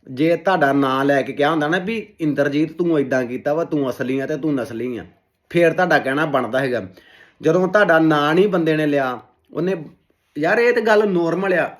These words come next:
ਸਾਡੇ ਵਰਗੇ ਵੀ ਕਹਿ ਦਿੰਦੇ ਆ ਕਿਸੇ ਵੇਲੇ। ਬਹੁਤ ਬੰਦੇ ਦੁਨੀਆ 'ਚ ਵਿਚਰਦੇ, ਸਾਰਿਆਂ ਨੂੰ ਪਤਾ।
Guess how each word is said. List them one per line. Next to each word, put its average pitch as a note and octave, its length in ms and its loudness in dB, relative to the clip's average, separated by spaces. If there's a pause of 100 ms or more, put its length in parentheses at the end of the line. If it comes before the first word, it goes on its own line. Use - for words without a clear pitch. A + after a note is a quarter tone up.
ਸਾਡੇ D#3+ 240 -2
ਵਰਗੇ F3+ 240 2
ਵੀ G#3+ 100 2
ਕਹਿ E3 180 0
ਦਿੰਦੇ E3 180 -2
ਆ - 20 -2
ਕਿਸੇ C3+ 200 -8
ਵੇਲੇ। A2+ 260 -10 (300)
ਬਹੁਤ G#3 340 0
ਬੰਦੇ E3+ 380 -2
ਦੁਨੀਆ D3+ 440 -2
'ਚ D#3+ 100 -4
ਵਿਚਰਦੇ, D3+ 440 -4
ਸਾਰਿਆਂ F#3 320 -2
ਨੂੰ F#3+ 80 -2
ਪਤਾ। F#3 360 -6